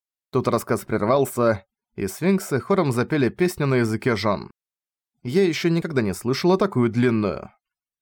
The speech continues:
Замечу, что это вполне типичный оборот. Сфинкс ведет рассказ на звездном, а в кульминационный момент переходит на португальский. Немного подумав, мы поняли, что ведем себя так же. В минуты эмоционального напряжения говорим на родном языке.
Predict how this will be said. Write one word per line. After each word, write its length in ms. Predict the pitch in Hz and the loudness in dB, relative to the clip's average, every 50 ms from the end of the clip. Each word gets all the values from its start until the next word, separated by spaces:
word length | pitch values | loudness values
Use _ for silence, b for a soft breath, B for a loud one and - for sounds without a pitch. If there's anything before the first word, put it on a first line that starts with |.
| _ | _
Замечу, 460 | - 101 95 101 98 113 131 139 143 123 | -8 -6 -4 -2 0 0 0 -2 -2 -6
что 180 | - - 123 | -2 0 0
это 140 | 113 - 107 | 0 0 -2
вполне 380 | - - 123 113 113 117 117 117 | -4 -2 0 0 2 0 0 -2
типичный 420 | - 135 - 196 - - 110 98 | -4 -4 -2 -4 -2 -2 -4 -4
оборот. 440 | 90 92 98 98 135 151 143 - - _ _ _ _ _ _ _ _ | -2 -2 0 2 2 0 0 -4 -12 _ _ _ _ _ _ _ _
Сфинкс 440 | - - - 120 185 226 220 - - | -18 -10 -4 -2 0 0 0 -2 -2
ведет 200 | 139 143 170 - | -2 -2 -2 -2
рассказ 440 | 131 127 - - - 180 170 - | -2 -2 -4 -2 -2 -2 -2 0
на 100 | - 123 | -2 -2
звездном, 600 | 107 92 101 139 185 165 135 139 135 127 117 - - _ _ _ _ _ | -2 -2 -2 0 0 0 2 2 2 2 0 -2 -6 _ _ _ _ _
а 100 | - 190 | -4 -4
в 80 | 190 - | -2 0
кульминационный 760 | 190 160 143 135 127 123 113 - - 131 147 156 143 127 117 | 0 0 2 2 0 0 -2 -2 0 0 2 2 2 2 2
момент 420 | 110 107 104 143 185 160 127 - | 2 2 2 2 2 0 0 -2
переходит 500 | - 131 123 110 - - 151 131 120 - | -2 -2 -2 0 -2 0 -2 -2 -2 -2
на 80 | 127 113 | -2 -2
португальский. 760 | - 127 - - 123 107 127 117 101 - - - - 71 - - _ _ _ _ _ _ _ _ _ _ _ _ _ | -2 -2 -2 -2 0 2 2 0 0 -2 -8 -10 -10 -10 -12 -12 _ _ _ _ _ _ _ _ _ _ _ _ _
Немного 380 | 110 120 120 131 135 123 117 - | -2 0 2 2 2 0 -2 0
подумав, 440 | - 117 110 139 151 139 120 - | 0 0 0 0 0 0 -2 -2
мы 140 | 123 117 104 | -2 -4 -2
поняли, 300 | - 143 139 131 123 117 | 0 0 2 2 2 2
что 200 | 113 - - 117 | 0 -2 -2 -2
ведем 240 | 113 110 120 123 117 | 0 0 0 0 0
себя 240 | - - 113 117 110 | -2 -2 -2 -2 0
так 220 | - 156 143 104 | 0 -2 -2 -2
же. 220 | 95 - 95 - - _ _ _ _ _ _ _ _ _ _ _ | -4 -8 -10 -12 -12 _ _ _ _ _ _ _ _ _ _ _
В 180 | - 107 98 107 | -8 -8 -4 -2
минуты 400 | 110 104 101 139 156 - 208 190 | -2 0 0 0 0 2 2 2
эмоционального 640 | 175 165 - - 160 131 131 127 117 110 110 110 104 | 2 0 0 0 0 2 2 2 2 2 2 0 0
напряжения 580 | 104 101 - 101 92 98 110 127 131 135 127 | -2 -2 -4 -6 -4 0 0 0 2 0 0
говорим 380 | 107 120 113 110 104 101 101 113 | 0 0 0 2 2 2 0 0
на 80 | 135 | 0
родном 300 | 170 190 151 131 117 110 | 0 2 2 2 2 2
языке. 540 | 113 110 98 110 113 - - 107 82 - - | 0 0 0 -2 -4 -2 -2 -4 -4 -4 -6